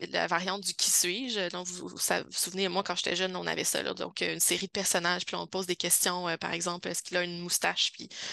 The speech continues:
s'il y a une moustache, s'il y a pas de moustache, on élimine tous ceux qui ont une moustache. Com-, comprenez le principe. Euh, donc, je me disais que ça pourrait être vraiment intéressant de le faire un peu de la même manière, mais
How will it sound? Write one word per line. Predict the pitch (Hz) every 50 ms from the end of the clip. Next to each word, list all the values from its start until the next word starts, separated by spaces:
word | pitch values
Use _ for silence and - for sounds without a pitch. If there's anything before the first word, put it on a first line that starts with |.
| - - - -
s'il | - - - - 196
y | 190
a |
une | 180 180 180
moustache, | 185 175 - - - 180 180 185 - - -
s'il | 202 - -
y | 214
a |
pas | - -
de | 208 196
moustache, | 185 - - 196 208 -
on | 202 180
élimine | 185 180 180 180 185 190
tous | 185 -
ceux | - - 214
qui | 202 -
ont | 196 180 180 -
une | 185 196 185
moustache. | 180 - - - 190 220 - - - _ _ _ _ _ _ _
Com-, | - - 190 - 175 -
comprenez | - 185 180 - 190 190 190
le | 190
principe. | - - 170 175 - - 277 302 - - - - - - - - - -
Euh, | 185 180 175 170 170
donc, | 180 196 202
je | 196 208
me | 196 180
disais | - 208
que | 208 -
ça | 202
pourrait | - - 190
être | 180 185
vraiment | 202 202 208
intéressant | 214 214 - 208 190 175 - - 196
de | 202 190
le | 180
faire | - - 202 196
un | 202 185
peu | - 208
de | 190
la | 190 185
même | 190 190 196
manière, | 190 185 185 180 175 185 220 240
mais | 208 196